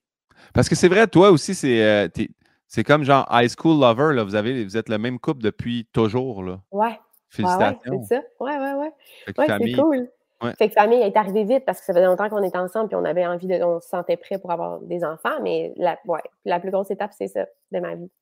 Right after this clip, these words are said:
Speaker 2: Épreuve. Ouais.
Speaker 1: Puis, euh, là, est-ce que, euh, parce que je, je, est-ce que c'est tes deux enfants qui fa-, qui sont, euh, acteurs, euh, actrices, euh ?
Speaker 2: Oui.
Speaker 1: Oui.
Speaker 2: Mais là, les filles veulent que j'en parle moins.
Speaker 1: OK,
Speaker 2: Mais,
Speaker 1: parfait.
Speaker 2: ouais, mais, euh, oui, les deux font ça, puis c'est,
Speaker 1: <laughs>
Speaker 2: c'est cool, ça va bien. C'est comme ça, là, mais tu sais,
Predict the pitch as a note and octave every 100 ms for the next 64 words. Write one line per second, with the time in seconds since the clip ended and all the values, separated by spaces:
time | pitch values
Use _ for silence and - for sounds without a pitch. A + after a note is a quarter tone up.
0 | - F#3+ F3+ - _ _ _ _ - -
1 | _ _ _ _ _ - A#2+ A#2+ B2 D#3
2 | C#3 - - G3+ C3 G#2+ - G2+ - G#2+
3 | G#2 G2+ G2 F2+ F#2+ F#2 - - A#2 C#3+
4 | C#3+ - B2+ A#2 F#3 G3 F3+ E3 F3 F#3+
5 | - C#3+ - B2+ A#2+ - A#2+ B2+ A#2+ A#2
6 | A#2 - A2+ - B2 B2+ C3+ B2+ G#2+ G#2
7 | _ - B2 C3+ - G#2 G#3+ A3 A3+ -
8 | _ _ _ - G#3 G#3+ G#3+ B3 - G#3+
9 | G#3 A#3+ G#3 G3+ G3+ F#3+ F3 F#3+ F#3+ D#3+
10 | D#3 - - - G#2 - G#2 G3+ G3 -
11 | - _ - G3+ G#3 - - G#3+ G3+ F#3+
12 | F#3 G#3 B3+ C4+ _ A3 G#3 A3+ A3+ G#3+
13 | A#3 A#3+ - G#3 F#3+ F#3+ G#3+ C4 F4 A3
14 | G#3+ G#3+ G#3 A3 B3+ B3 B3+ A#3+ A3 F#3+
15 | A3+ A#3 G#3 A#3+